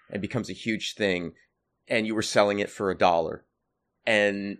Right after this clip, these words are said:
then all of a sudden, as soon as you have made two hundred thousand dollars on it, well, and technically, if you release it on Steam, like, let's be honest, a hundred and forty thousand dollars on it.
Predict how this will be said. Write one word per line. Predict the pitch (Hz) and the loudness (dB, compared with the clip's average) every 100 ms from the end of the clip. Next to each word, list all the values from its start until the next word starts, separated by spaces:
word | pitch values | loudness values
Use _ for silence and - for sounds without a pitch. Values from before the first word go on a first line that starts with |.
| - | -2
then | 120 104 107 | 2 2 4
all | 110 113 | 4 4
of | 113 | 2
a | 107 | -2
sudden, | - 117 101 92 | 0 0 2 -4
as | - | -6
soon | - 110 | -4 -4
as | 107 - | -4 -4
you | 110 | -2
have | 101 101 | -2 0
made | 104 104 95 | 0 0 0
two | - 117 | -6 -4
hundred | 104 98 95 - | -4 -4 -2 2
thousand | 101 95 95 87 | 2 2 -2 2
dollars | 101 101 98 90 | 4 4 2 -4
on | - 95 90 | -2 0 0
it, | 87 85 - | -2 -4 -4
well, | 123 95 | 0 2
and | 92 95 | 0 -4
technically, | - 113 107 98 98 95 | -2 -2 -2 -4 -2 -2
if | 90 104 | -2 -6
you | 92 | -6
release | 101 98 - | -6 -6 -8
it | 98 | -8
on | 92 | -8
Steam, | - - 113 101 98 - _ _ _ | -8 -6 -4 -2 -4 -10 _ _ _
like, | 95 98 90 - _ _ _ _ _ _ _ _ | 0 2 2 -6 _ _ _ _ _ _ _ _
let's | 101 101 - | -4 -4 -2
be | 98 | 0
honest, | 101 101 92 101 | 2 2 0 -2
a | |
hundred | 104 95 - | -2 -4 -6
and | |
forty | - 113 107 92 | -8 -4 -2 -2
thousand | 95 85 82 87 | -2 -2 -2 -4
dollars | 82 82 82 82 | -4 -2 -4 -6
on | - 80 | -6 -6
it. | 76 - | -8 -10